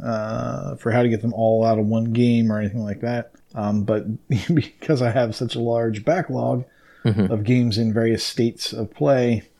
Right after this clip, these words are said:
Speaker 1: it was pretty easy to go through and, and get them as close to one point or, you know, point two off as I could. But T A, for whatever reason, decided to increase it so that I was getting, uh, point two ones.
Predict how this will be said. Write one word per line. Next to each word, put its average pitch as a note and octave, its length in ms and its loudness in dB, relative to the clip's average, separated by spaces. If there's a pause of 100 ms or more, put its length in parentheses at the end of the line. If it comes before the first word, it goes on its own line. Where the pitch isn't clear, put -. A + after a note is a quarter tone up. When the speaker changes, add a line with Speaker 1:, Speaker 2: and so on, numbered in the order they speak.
(440)
Speaker 1:
it A2+ 40 0
was G#2+ 120 0
pretty A#2+ 280 0
easy A2 220 2
to G#2 60 0
go G#2 120 0
through G2+ 340 -2
and, F#2 220 -2
and F#2+ 220 -2
get G2+ 160 -4
them F#2+ 340 -4 (380)
as - 140 -6
close D3+ 340 2
to C3+ 180 0
one A#2+ 220 -2
point A2 260 -6 (220)
or, G#2 140 -4
you G#2 60 -2
know, G2 100 -2
point - 260 -6
two A#2+ 180 2
off G2+ 240 0
as G2+ 120 -6
I G2 80 -4
could. G#2 260 0
But - 180 -6
T G#2 280 -2
A, - 20 -2
for G#2 160 -2
whatever G2+ 300 0
reason, G2+ 280 0
decided G#2+ 440 -2
to D#3+ 260 -4 (560)
increase A3 400 2
it G#3 160 2
so E3 120 -2
that D3 60 2
I C#3+ 120 4
was C#3 120 0
getting, B2+ 440 0
uh, A#2 400 0
point - 320 -6
two C#3+ 140 4
ones. G2+ 580 -4